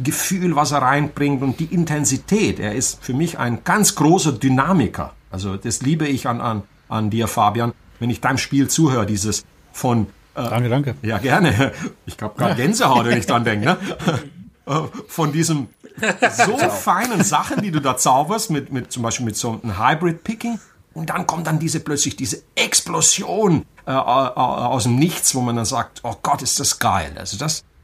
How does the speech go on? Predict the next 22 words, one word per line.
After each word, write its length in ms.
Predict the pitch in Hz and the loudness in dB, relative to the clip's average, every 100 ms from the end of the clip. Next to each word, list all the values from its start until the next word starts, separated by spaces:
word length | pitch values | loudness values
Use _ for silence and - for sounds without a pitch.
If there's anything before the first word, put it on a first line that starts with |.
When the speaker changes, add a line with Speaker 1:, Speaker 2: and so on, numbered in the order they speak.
| _ _ | _ _
Speaker 1:
das 180 | 139 131 | -6 -2
liebe 340 | 139 170 170 | 0 0 0
ich, 280 | 151 147 151 - - - | 0 -2 -4 -14 -20 -14
äh, 160 | - 110 | -6 -4
sehr. 560 | 90 92 151 233 285 - _ _ | -2 2 4 4 2 -6 _ _
Und 160 | 147 147 | -2 2
das 160 | 196 | 2
sind 120 | 233 170 | 4 4
so 280 | 175 175 | 4 2
eure 380 | 139 151 185 160 | 2 2 4 2
Stärken. 800 | - - 110 92 110 - 226 302 - _ _ _ _ _ _ _ _ - | 0 0 -2 -2 -4 -4 -6 -6 -14 _ _ _ _ _ _ _ _ -10
Und 200 | 127 117 | -4 0
die 100 | 120 | 0
vermi-, 380 | 127 98 92 123 - | 0 0 0 -2 -4
wenn 180 | 117 107 | -4 0
ihr 140 | 101 | 0
die 140 | 98 | 0
vermittelt, 720 | 104 95 104 214 214 208 202 - _ - | -2 0 2 2 4 0 0 -6 _ -8
geduldig 680 | 101 87 135 180 170 160 156 | -4 0 4 6 6 2 2
und 240 | 104 87 | -6 -6
dran 280 | - 143 156 | -2 0 0
bleibt 480 | 151 127 127 127 - | 2 2 2 -2 -12